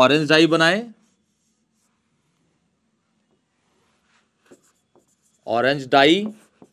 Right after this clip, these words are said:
या फिर आपका येलो डाई, येलो डाई कुछ भी बना दे। क्लियर है बेटा?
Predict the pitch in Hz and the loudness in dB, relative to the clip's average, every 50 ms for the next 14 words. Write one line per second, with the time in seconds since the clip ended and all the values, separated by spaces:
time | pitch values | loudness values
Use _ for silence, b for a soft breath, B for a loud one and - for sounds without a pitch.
0 | _ _ _ _ _ _ _ _ _ _ _ - 104 117 120 117 - 170 190 208 | _ _ _ _ _ _ _ _ _ _ _ -8 -6 -6 -6 -4 -2 -2 0 0
1 | 220 214 - - - - _ - _ _ _ _ - 113 117 - - 147 131 120 | -2 -6 -14 -20 -20 -20 _ -20 _ _ _ _ -10 -10 -10 -4 -2 -2 0 0
2 | 120 110 107 98 90 82 - 62 55 - _ _ _ _ _ _ _ _ _ _ | 0 -2 -2 -2 -4 -6 -8 -12 -16 -18 _ _ _ _ _ _ _ _ _ _
3 | _ _ _ _ _ _ _ _ _ _ _ _ _ _ _ _ _ _ _ _ | _ _ _ _ _ _ _ _ _ _ _ _ _ _ _ _ _ _ _ _
4 | _ _ _ _ _ _ _ _ _ _ - _ _ _ _ _ _ _ _ _ | _ _ _ _ _ _ _ _ _ _ -20 _ _ _ _ _ _ _ _ _
5 | _ _ _ _ _ _ _ _ _ _ _ _ _ _ _ - _ _ _ 104 | _ _ _ _ _ _ _ _ _ _ _ _ _ _ _ -20 _ _ _ -10
6 | 104 101 90 80 82 - - - _ _ _ _ _ _ _ _ - - _ _ | -10 -10 -10 -12 -14 -16 -18 -20 _ _ _ _ _ _ _ _ -20 -20 _ _
7 | _ _ _ _ _ _ _ _ - 135 123 120 110 92 82 80 80 - - _ | _ _ _ _ _ _ _ _ -12 -10 -10 -10 -12 -14 -16 -16 -18 -20 -20 _
8 | _ _ _ _ _ _ _ - 143 170 185 196 185 202 | _ _ _ _ _ _ _ -6 -4 -2 -2 0 0 -2